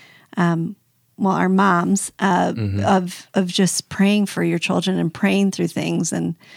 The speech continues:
Speaker 1: and that was so, so I wouldn't say it wasn't without fears or, um, yeah, or being afraid ever, but it was just knowing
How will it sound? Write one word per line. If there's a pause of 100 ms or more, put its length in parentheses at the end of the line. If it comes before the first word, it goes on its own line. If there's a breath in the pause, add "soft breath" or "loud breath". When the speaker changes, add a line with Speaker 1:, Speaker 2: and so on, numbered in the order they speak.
(340 loud breath)
Speaker 1:
and
that
was
so,
so
I
wouldn't
say (160)
it
wasn't (500 soft breath)
without
fears
or, (560 loud breath)
um, (380)
yeah,
or
being
afraid
ever,
but
it
was
just (400)
knowing